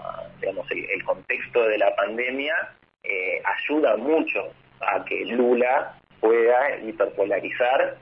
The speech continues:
eh, el escenario. Digo, el, el discurso que si bien Lula lo tuvo siempre como el abanderado de los trabajadores y de las clases más desfavorecidas, eh, bueno, la situación, eh, socioeconómica en Brasil es, es realmente desastrosa.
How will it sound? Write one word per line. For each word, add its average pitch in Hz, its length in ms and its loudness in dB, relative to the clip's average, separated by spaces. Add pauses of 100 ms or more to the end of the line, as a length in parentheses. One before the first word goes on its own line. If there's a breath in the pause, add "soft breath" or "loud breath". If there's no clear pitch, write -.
(160)
eh, 92 560 -4
el 90 80 -4
escenario. 90 640 -2
Digo, 107 340 -2
el, 95 180 -4
el 107 200 -6
discurso - 400 -2
que - 140 -6
si 104 80 -8
bien 117 280 -4
Lula 139 320 4
lo 110 160 4
tuvo 127 380 4
siempre 117 400 -2
como - 360 -6
el - 120 -10
abanderado 98 460 0
de 92 60 2
los 90 120 -6
trabajadores 117 1000 2
y - 100 -14
de - 60 -10
las - 120 -14
clases 98 320 -2
más 101 160 -2
desfavorecidas, 95 1000 -2 (380 loud breath)
eh, - 400 -2 (240)
bueno, 117 180 2
la 101 160 2
situación, 110 1200 -2 (220)
eh, - 300 -6 (100)
socioeconómica 117 640 -2
en - 100 -4
Brasil - 360 -4
es, - 180 -4 (140)
es 104 160 -4
realmente 104 560 0
desastrosa. - 720 0